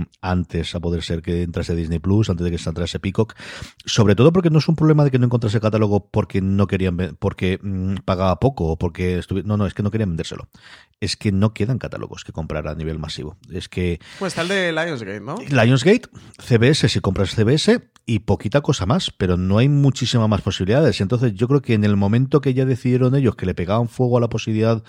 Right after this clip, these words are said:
Speaker 1: de entrar con catálogo y lo que iban a hacer es lo que han hecho al final, que es todo producción
Speaker 2: Tener con su
Speaker 1: original,
Speaker 2: producto, sí.
Speaker 1: venta del, seguimos manteniendo iTunes, que en España no se venden tantas, pero en Estados Unidos parece que sí que se alquile, que se vende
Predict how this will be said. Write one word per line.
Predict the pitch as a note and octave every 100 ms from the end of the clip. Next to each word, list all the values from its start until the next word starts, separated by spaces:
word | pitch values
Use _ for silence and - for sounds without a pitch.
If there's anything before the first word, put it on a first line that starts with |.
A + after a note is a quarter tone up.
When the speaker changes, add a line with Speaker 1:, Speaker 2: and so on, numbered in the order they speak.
| - - -
Speaker 1:
de | A2+
entrar | G#2 A#2
con | A2+ G#2
catálogo | G#2 B2 G2+ F2+
y |
lo | F2
que | E2+
iban | F#2 G#2 A2
a |
hacer | - A#2
es | G#2+
lo | G#2+ F#2
que |
han | F#2+
hecho | F#2
al | F#2
final, | F2+ C3 C3+
que | F#2+ E2+
es | - - - - - _
todo | - C3+ G#2+
producción | G#2 F#2+ - F#2+
Speaker 2:
Tener | F2
con | F2
su |
Speaker 1:
original, | G2 F#2+ F2
Speaker 2:
producto, | D#2+ - G2+
sí. | - A2
Speaker 1:
venta | G2 F#2+ A2+ B2+ A#2+ A#2+ A#2+ A2+ A2
del, | G#2 G#2 G2+
seguimos | F#2+ A#2+ A#2+ C3
manteniendo | B2 A#2+ A#2+
iTunes, | G2 F#2 D#2+ -
que | -
en | E2+
España | E2 G2 A2+
no | A2+
se | A2
venden | A2 A2
tantas, | A2 G2+ -
pero | E2+
en | E2
Estados | F#2 F#2
Unidos | G#2 F#2+
parece | - E2+ F#2
que | E2+
sí | G2
que | F2+
se | F2+
alquile, | E2+ F#2+ F2
que | F2
se | F2
vende | F#2 F2+